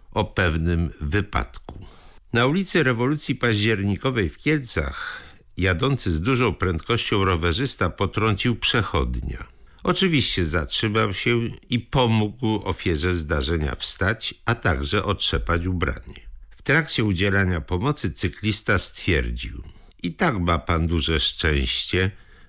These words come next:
że dziś mam dzień wolny, bo zawodowo jestem kierowcą autobusu w M P K”.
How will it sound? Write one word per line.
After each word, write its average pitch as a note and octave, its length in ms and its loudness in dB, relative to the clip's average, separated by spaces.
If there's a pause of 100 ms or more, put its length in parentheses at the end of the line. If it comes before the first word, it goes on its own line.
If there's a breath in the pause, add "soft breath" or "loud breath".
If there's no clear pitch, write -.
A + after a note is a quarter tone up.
że F#2+ 260 2
dziś D#2+ 280 2
mam F2 320 2
dzień D2+ 280 2
wolny, C#2 640 0 (280)
bo F#2 140 0
zawodowo G2 560 2
jestem G2 400 0
kierowcą F#2+ 640 0
autobusu D#2 840 -2
w B1+ 60 -6
M C2 280 0
P C2+ 120 -4 (100)
K”. - 220 -10